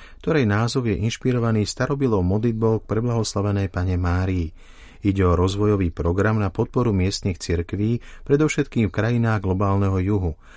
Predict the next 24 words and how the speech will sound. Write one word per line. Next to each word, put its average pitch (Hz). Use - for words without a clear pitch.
v 98
ich 98
úsilí 127
chrániť 113
maloletých 120
a 101
poskytovať 135
starostlivosť 110
obetiam 101
zneužívania. 87
Program 98
ponúka 98
praktickú 123
a 117
pastoračnú 98
odpoveď 120
na 113
výzvu 123
pápeža 110
Františka, 104
aby 98
každá 131
partikulárna 98
cirkev 113